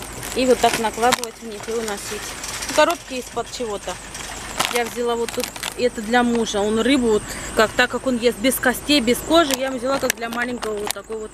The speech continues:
И это песто. Типа лечо. Мне очень нравится из Лидла.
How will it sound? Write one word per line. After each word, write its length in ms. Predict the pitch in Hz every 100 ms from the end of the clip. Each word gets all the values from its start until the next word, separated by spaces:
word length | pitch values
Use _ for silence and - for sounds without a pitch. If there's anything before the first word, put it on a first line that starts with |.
| - - - - - - - -
И 100 | 196 -
это 200 | 226 -
песто. 540 | - 247 269 - - 320 320 - - - - - -
Типа 200 | 277 254
лечо. 360 | 254 254 -
Мне 220 | 247 277
очень 240 | 294 - 240
нравится 380 | 214 202 - 202
из 100 | 202
Лидла. 480 | 208 196 196 196